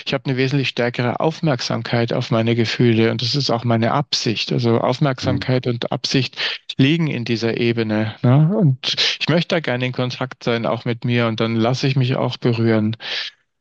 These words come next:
Speaker 1: Ähm, es ist jetzt nicht so, dass das unkontrolliert dann passiert. Da kann man schon, kann ich schon Einfluss nehmen drauf.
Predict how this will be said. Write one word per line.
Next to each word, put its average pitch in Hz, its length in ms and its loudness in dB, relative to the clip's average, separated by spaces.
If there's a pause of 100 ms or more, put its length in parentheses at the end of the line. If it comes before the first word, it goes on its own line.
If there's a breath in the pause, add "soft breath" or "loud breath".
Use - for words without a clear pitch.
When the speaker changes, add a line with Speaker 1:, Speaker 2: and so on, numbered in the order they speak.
(260)
Speaker 1:
Ähm, 131 540 2
es 151 160 -2
ist 170 140 2
jetzt 165 200 0
nicht 170 180 4
so, 151 160 2
dass 135 200 -2
das 135 180 -2
unkontrolliert 160 1080 0
dann 143 160 -2
passiert. 151 600 0
Da 131 100 0
kann 131 160 0
man 131 200 2
schon, 135 360 -2
kann 127 160 0
ich 120 100 -2
schon 135 160 -2
Einfluss 131 480 -2
nehmen 139 280 0
drauf. 127 440 2